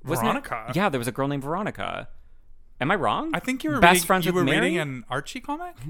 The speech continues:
Speaker 1: Yeah, and there was Betty. <laughs> And Jesus couldn't decide who he loved more.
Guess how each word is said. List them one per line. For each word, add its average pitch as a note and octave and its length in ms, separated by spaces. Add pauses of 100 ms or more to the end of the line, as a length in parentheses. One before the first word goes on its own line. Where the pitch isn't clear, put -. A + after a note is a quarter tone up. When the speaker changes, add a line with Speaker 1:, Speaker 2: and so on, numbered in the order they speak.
(140)
Speaker 1:
Yeah, D#3 360
and E3 160
there F#3 80
was E3+ 140
Betty. C#3 480
<laughs> - 60 (1000)
And E3+ 160
Jesus G#3 220
couldn't A#3+ 220
decide F3 320
who E3+ 220
he G3+ 100
loved D3+ 320
more. G#3+ 580